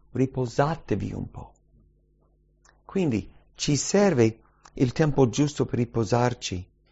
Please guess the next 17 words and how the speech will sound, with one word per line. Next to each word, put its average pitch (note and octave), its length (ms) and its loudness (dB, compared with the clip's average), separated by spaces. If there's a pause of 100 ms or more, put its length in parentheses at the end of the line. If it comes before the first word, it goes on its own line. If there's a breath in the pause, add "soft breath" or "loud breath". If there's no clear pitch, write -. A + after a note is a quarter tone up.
(160)
non F3 320 2 (160 loud breath)
riempire B2+ 600 6
la A2+ 160 6
testa - 360 2
con A2 240 2
mille A#2+ 400 4
stupidaggini A2+ 1040 2 (160 loud breath)
dove A#2 220 0
non A#2+ 220 2
dobbiamo A2 420 2
pensare. F#2+ 640 -6 (420)
È E3 100 -10
importante F3+ 1000 -2
riflettere. A#2+ 840 -6 (840)
Perché - 540 -6
così G#2 300 -2
spesso - 640 -4